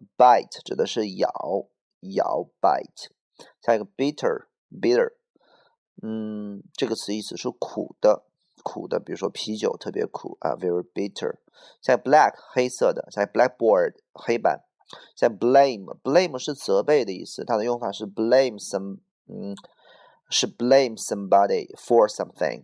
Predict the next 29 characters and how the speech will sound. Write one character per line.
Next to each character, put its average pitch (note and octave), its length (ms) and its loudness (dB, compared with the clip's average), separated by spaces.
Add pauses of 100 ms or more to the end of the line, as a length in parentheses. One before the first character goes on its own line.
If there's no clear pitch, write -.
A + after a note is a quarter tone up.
(120)
啊， E2+ 120 -2
因 A2+ 220 -8
为 F#2+ 160 -2
什 E2 180 -10
么 E2 100 -10
东 E2 160 -6
西 - 280 -12
而 D#2 160 -4
责 - 200 -6
备 F#2 160 -2
某 E2 220 -6
人。 - 220 -8 (800)
下 A#2 180 4
一 G#2 40 0
个 G2+ 60 -8
blank B2 540 2
指 F#2+ 140 -6
的 F2+ 80 -4
是 F#2+ 480 -4 (320)
空 A2 320 -2
白 - 280 0
的， F#2+ 160 0 (360)
blank， G2+ 460 -2
空 A2 300 -4
格， G2 220 0
比 F#2 140 -6
如 F2+ 80 -4
说 F#2 160 -8
fill G#2+ 420 0